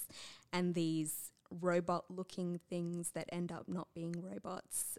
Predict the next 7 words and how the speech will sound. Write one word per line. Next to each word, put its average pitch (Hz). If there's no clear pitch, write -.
And 180
it's -
unsettling 170
and 165
weird. 165
And 170
it's -